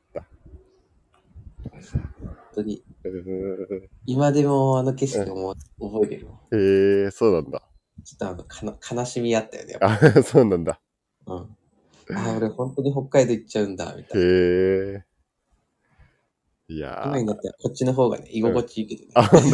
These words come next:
Speaker 1: 当？
Speaker 2: <laughs>
Speaker 1: もう。
Speaker 2: こっちは言ってたもんね。
Speaker 1: うん？
Speaker 2: 札幌、
Speaker 1: うん。
Speaker 2: めっちゃいいよ、みたいな。
Speaker 1: いやー、良さそうだな。いいな。
Speaker 2: 美味しいもの美味しい。
Speaker 1: でもさ、あれ？住んでるのは三月からだっけ？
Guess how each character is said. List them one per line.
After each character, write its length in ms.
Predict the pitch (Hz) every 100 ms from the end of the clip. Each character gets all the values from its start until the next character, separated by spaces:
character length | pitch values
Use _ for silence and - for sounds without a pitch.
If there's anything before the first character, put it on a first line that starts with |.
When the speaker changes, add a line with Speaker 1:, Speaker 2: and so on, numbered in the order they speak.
| 131 147 - - - - - _ _ 262 277 - -
Speaker 1:
当？ 40 |
Speaker 2:
<laughs> 0 |
Speaker 1:
も 220 | 101 - 98
う。 20 |
Speaker 2:
こ 40 |
っ 20 | -
ち 80 | 226
は 80 |
言 100 | 196
っ 20 | -
て 120 | -
た 100 | 131
も 100 | 107
ん 120 | 95
ね。 280 | 95 92 - -
Speaker 1:
う 240 | - 117
ん？ 80 | 143
Speaker 2:
札 120 | - - - -
幌、 680 | 143 139 135 135 135 131 - -
Speaker 1:
う 80 | 107
ん。 140 | 98
Speaker 2:
め 100 | 131
っ 40 | 131
ち 160 | -
ゃ 40 | 143
い 40 |
い 140 | 120 95
よ、 120 | -
み 80 | -
た 100 | -
い 80 | -
な。 80 | 85
Speaker 1:
い 0 |
や 580 | 85 90 50 - - 90
ー、 20 |
良 160 | 87
さ 180 | 87 92
そ 240 | - 85 80
う 40 |
だ 120 | 73
な。 120 | - - - - - - - - - - - _ _ _ _ _ _ _ _ _ _ -
い 140 | 92
い 40 | 82
な。 340 | 71 - -
Speaker 2:
美 60 | 107
味 100 | -
し 120 | 117
い 20 |
も 100 | 113
の 60 | 107 -
美 80 |
味 40 | -
し 120 | -
い。 60 | - - - - - _ - - _ -
Speaker 1:
で 100 | -
も 180 | 85 82
さ、 140 | - -
あ 100 | 92
れ？ 180 | 131 -
住 220 | - 160 -
ん 20 |
で 100 | 165
る 80 | 143
の 120 | 135
は 120 | 135 160
三 260 | - 135
月 220 | 113 -
か 120 | - 76
ら 100 | _ _ _
だ 60 |
っ 100 | -
け？ 120 | -